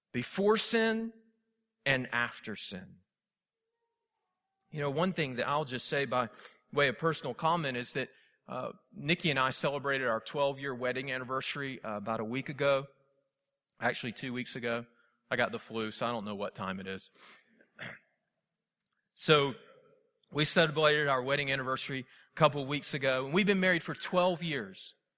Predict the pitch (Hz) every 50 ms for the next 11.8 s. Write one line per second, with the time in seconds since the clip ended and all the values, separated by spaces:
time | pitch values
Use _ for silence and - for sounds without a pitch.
0 | _ _ _ _ _ _ _ _ - 160 208 226 233 202 - - 220 214 196 165
1 | 170 160 160 139 180 175 180 208 202 160 - - - 160 165 160 156 127 113 113
2 | - - - - - - _ _ _ _ _ _ _ _ _ - 156 180 208 190
3 | 208 196 160 160 - - - - - - - - - - 190 196 190 185 165 147
4 | 131 - - - - - - 175 165 170 170 - - 143 123 110 110 - 120 120
5 | 110 107 127 117 107 113 110 139 143 151 143 131 131 117 104 98 - - - -
6 | 110 104 113 - - - - 120 117 113 107 104 98 - - - 101 98 98 95
7 | 92 87 87 - - - - _ _ _ _ _ _ _ _ _ _ _ _ _
8 | _ _ _ _ _ _ _ _ _ _ _ _ - - 240 - - 247 214 190
9 | - 208 202 220 233 185 165 156 156 147 - - 196 202 214 196 160 165 180 208
10 | 226 202 - 180 196 - - 262 175 151 - 160 131 127 139 160 165 175 160 156
11 | 165 165 - - - - 165 190 - - - - - - -